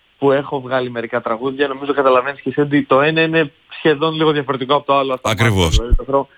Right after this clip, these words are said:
Speaker 1: ε, το Honest είναι το πιο διαφορετικό. Είναι,
Speaker 2: Και το
Speaker 1: είναι
Speaker 2: καλύτερο ίσως;
Speaker 1: Είναι χάος, είναι χάος. Το
Speaker 2: Ακριβώς.
Speaker 1: καλύτερο, ε.
Speaker 2: Μπορεί.
Speaker 1: Δεν ξέρω το καλύτερο.
Speaker 2: Στα τρία
Speaker 1: Αυτό δεν
Speaker 2: καλύτερα.
Speaker 1: έχει κάνει με μένα. Ναι, ναι, παραγωγικά, παραγωγικά είναι,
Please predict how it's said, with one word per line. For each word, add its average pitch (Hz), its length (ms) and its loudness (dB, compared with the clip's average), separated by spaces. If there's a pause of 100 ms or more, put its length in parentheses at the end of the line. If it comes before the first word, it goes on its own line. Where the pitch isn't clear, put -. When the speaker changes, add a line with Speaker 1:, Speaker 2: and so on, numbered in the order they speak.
(160)
Speaker 1:
ε, 139 140 2
το 139 220 0
Honest 139 220 -6
είναι 139 120 -14
το 127 80 -6
πιο 131 160 -6
διαφορετικό. 117 640 0
Είναι, 123 400 0
Speaker 2:
Και - 80 -2
το 131 100 0
Speaker 1:
είναι 131 100 0
Speaker 2:
καλύτερο 120 340 2
ίσως; - 380 -2 (580)
Speaker 1:
Είναι 120 220 4
χάος, 110 520 0
είναι 107 140 -6
χάος. 95 380 0
Το - 100 -2
Speaker 2:
Ακριβώς. 120 240 -2
Speaker 1:
καλύτερο, 139 920 2
ε. 113 260 -2 (460)
Speaker 2:
Μπορεί. 98 280 0
Speaker 1:
Δεν 254 140 -2
ξέρω 208 320 0
το 165 100 -4
καλύτερο. 131 340 -2
Speaker 2:
Στα 135 120 0
τρία 151 180 2
Speaker 1:
Αυτό 131 120 0
δεν - 20 2 (120)
Speaker 2:
καλύτερα. 90 160 0
Speaker 1:
έχει 78 100 -2
κάνει 120 120 -10 (260)
με 104 60 -8
μένα. 107 280 -4 (540)
Ναι, 156 280 4
ναι, 147 120 -4
παραγωγικά, 151 1200 -4
παραγωγικά 143 760 -2
είναι, 156 200 -6